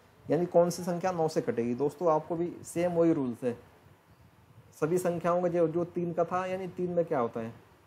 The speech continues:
वो सारी संख्याएं तीन से कटेंगी, जिनका योग तीन से कटेगा तो सारी कट जाएंगी। नौ का भी same वही नियम है, सारी संख्याओं का योग यदि नौ से कटेगा,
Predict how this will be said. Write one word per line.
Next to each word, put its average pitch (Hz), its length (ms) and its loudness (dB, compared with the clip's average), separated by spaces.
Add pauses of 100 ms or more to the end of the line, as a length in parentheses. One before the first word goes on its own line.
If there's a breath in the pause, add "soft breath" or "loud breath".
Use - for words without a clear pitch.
(260)
वो 135 160 -12
सारी 165 280 -2
संख्याएं 170 380 -2
तीन 170 200 -4
से 170 140 0
कटेंगी, 175 500 0 (1120)
जिनका 156 400 0
योग 170 260 4
तीन 170 160 2
से 165 120 2
कटेगा 170 320 0
तो 175 80 -6
सारी 147 240 -2
कट 127 140 -2
जाएंगी। 127 240 2
नौ 151 180 0
का 160 120 2
भी 156 140 0
same 160 240 0
वही 147 180 2
नियम 117 280 -2
है, 110 100 -12 (500)
सारी 147 280 2
संख्याओं 170 400 0
का 175 140 2
योग 139 340 0 (720)
यदि 147 200 0
नौ 160 200 4
से 170 140 0
कटेगा, 139 480 2